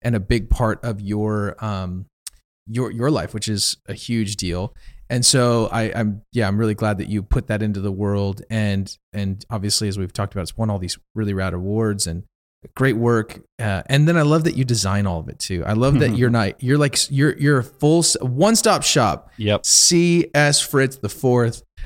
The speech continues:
Speaker 1: What a guy.
Speaker 2: <laughs>
Speaker 1: Uh, <laughs> each time I mention it,
Speaker 2: Yeah, it gets
Speaker 1: it's
Speaker 2: longer.
Speaker 1: gonna just get
Speaker 2: Yeah.
Speaker 1: more. Yeah, it's gonna get longer. Um, well, today I am so excited to bring this topic, um, because what I'd love to rip apart and talk about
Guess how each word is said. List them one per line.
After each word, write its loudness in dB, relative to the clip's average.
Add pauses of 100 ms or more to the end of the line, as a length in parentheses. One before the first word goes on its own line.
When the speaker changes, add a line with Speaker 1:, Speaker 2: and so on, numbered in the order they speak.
(120)
Speaker 1:
What 0
a 2
guy. -2
Speaker 2:
<laughs> -12 (260)
Speaker 1:
Uh, 2 (200)
<laughs> -2
each 4
time 6
I 4
mention 2
it, 4
Speaker 2:
Yeah, 6
it 0
gets -2
Speaker 1:
it's 4
Speaker 2:
longer. 4
Speaker 1:
gonna 4
just 2
get 2
Speaker 2:
Yeah. 0
Speaker 1:
more. 0
Yeah, -2 (400)
it's -10
gonna 2
get 2
longer. 0 (360)
Um, 2 (220)
well, 6
today 4
I 2
am 4
so 4
excited 2
to 2
bring 2
this 0
topic, -4
um, 0 (320)
because 2
what 4
I'd 2
love 0
to 0
rip 2
apart 0 (400)
and 2
talk -2
about -4